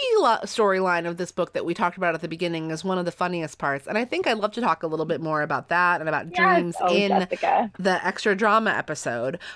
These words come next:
Speaker 1: But for
Speaker 2: Yeah.
Speaker 1: now, um, well, I guess I have to ask you, although you already
Speaker 2: Okay.
Speaker 1: did reveal it in our conversation, Claire, are you an Elizabeth or a Jessica?
Speaker 2: Elizabeth.
Speaker 1: Yeah.
Speaker 2: I'm an Elizabeth. I'm,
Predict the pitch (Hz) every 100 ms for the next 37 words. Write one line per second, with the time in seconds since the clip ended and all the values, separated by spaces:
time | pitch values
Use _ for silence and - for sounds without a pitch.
0 | - 226 - 254 262 415 415 196 185 185
1 | 202 208 - - - 220 254 277 285 466
2 | 494 359 339 - 254 - 196 180 190 208
3 | 208 214 240 233 202 208 180 170 175 160
4 | 156 151 147 160 147 143 160 - 139 139
5 | _ - 294 294 156 147 151 - _ -
6 | - - 202 226 226 226 220 196 190 170
7 | 175 214 285 - 254 254 277 262 - -
8 | - _ _ _ _ _ _ _ 135 127
9 | 123 123 127 127 _ _ _ _ _ _
10 | _ - 131 - _ _ _ _ _ _
11 | _ - 143 127 123 127 123 113 98 _
12 | _ - - - - 185